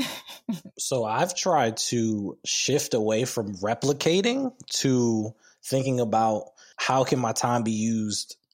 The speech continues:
efficiently for relationship building. And one thing that I found is I've been spending a lot of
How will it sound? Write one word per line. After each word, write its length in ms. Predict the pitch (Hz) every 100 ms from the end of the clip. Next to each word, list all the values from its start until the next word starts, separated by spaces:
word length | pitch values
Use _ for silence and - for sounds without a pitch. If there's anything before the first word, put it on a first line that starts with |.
| -
efficiently 600 | - - 131 175 175 202
for 160 | 214 202
relationship 480 | 208 208 - 202 180
building. 440 | 185 185 190 -
And 220 | 117 101
one 220 | 104 139
thing 160 | 151 165
that 120 | 147
I 120 | 107
found 460 | 107 110 110 131 151
is 440 | 104 107 101 98 - _ _
I've 120 | 117 123
been 80 |
spending 320 | 131 - 175 147
a 60 |
lot 320 | 110 104 107
of 160 | 110